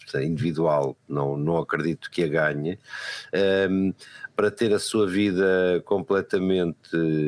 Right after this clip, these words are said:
dissecada, destroçada, virada do avesso, eh, durante, para o resto da sua, da sua existência.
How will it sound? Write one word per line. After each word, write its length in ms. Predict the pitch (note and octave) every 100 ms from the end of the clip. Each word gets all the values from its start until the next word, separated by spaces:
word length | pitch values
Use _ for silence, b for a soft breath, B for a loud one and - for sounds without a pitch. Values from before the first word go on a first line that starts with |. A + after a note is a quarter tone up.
| D2 D2
dissecada, 800 | D2+ E2+ - - F#2+ F#2 E2 E2+
destroçada, 1400 | D2 - - E2+ - - F2 E2+ D2+ D#2 D2+ D2 C#2+ C#2+ - B B B
virada 440 | C#2+ D#2+ E2+ F2 E2
do 160 | E2+
avesso, 1000 | D#2+ D2+ F2 E2+ - - E2 D#2+ D#2 D2+ - B B B
eh, 440 | D#2+ D#2+ E2 D#2+ D2
durante, 460 | D2 D#2 D#2 D#2 _
para 100 | G3+
o 20 | F#3
resto 500 | F2+ E2+ - - D3+
da 120 | D2+
sua, 360 | - E2 D2+ D2
da 140 | D#2
sua 200 | - D#2+
existência. 600 | D2 - - C2+ -